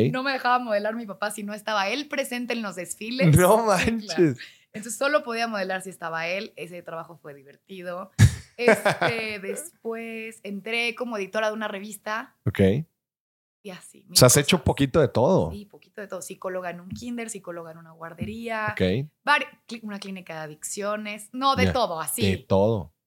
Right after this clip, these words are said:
Speaker 1: Y muy padre, porque siento que todo eso te va sumando como mucha experiencia para ahorita.
Speaker 2: Claro, poder manejar también diferentes temas, diferentes situaciones.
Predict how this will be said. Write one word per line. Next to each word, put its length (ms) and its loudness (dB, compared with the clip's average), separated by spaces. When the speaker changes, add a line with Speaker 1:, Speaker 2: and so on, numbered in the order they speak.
Speaker 1:
Y 300 -8
muy 220 -8
padre, 420 -8
porque 300 -14
siento 280 -10
que 120 -12
todo 320 -8
eso 220 -8
te 100 -8
va 120 -4
sumando 600 -6
como 220 -10
mucha 260 -10
experiencia 680 -14
para 200 -8
ahorita. 540 -10
Speaker 2:
Claro, 280 6
poder 180 4
manejar 400 0
también 200 0
diferentes 340 -2
temas, 420 0
diferentes 460 -2
situaciones. 720 2